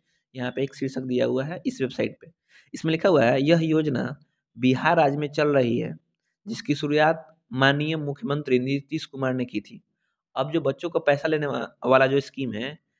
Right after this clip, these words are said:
ये बिहार राज्य में ही अभी है और अभी बिहार राज्य के लिए ही लागू है। बाद में हो सके बाकी स्टेटों में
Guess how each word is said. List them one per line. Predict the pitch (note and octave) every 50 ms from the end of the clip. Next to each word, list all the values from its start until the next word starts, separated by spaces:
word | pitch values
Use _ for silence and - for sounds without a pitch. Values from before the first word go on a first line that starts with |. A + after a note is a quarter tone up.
| _ _ _ -
ये | C#3+
बिहार | C#3+ C3+ B2+ A#2+ C3 C#3
राज्य | C#3+ C#3+ D3 D3
में | D3+ D#3
ही | D#3+ D#3+ D3+
अभी | D3+ D3+ D3+ D#3
है | D#3 D#3+ F#3
और | F3 - _ - C3
अभी | - B2+ C#3+ D3
बिहार | - C#3+ C#3 C3 C3 C3 C#3 C#3+
राज्य | C#3 C3+ C#3 C#3+ C#3+ C#3 - _ _ _
के | C#3+
लिए | C#3 C#3+ D3+
ही | D3+ D#3+
लागू | D3+ C3 A#2+ A#2+ A#2 G#2+
है। | F2 E2+ - _ _ _ _ _ -
बाद | A2 A#2+ B2 C3 C#3
में | D#3 D#3 D3+
हो | D3+ D3+
सके | C#3+ - - D#3+
बाकी | D3+ C#3+ C3+ C3 - C#3+
स्टेटों | - - C#3+ C#3 D3
में | C#3+ C#3+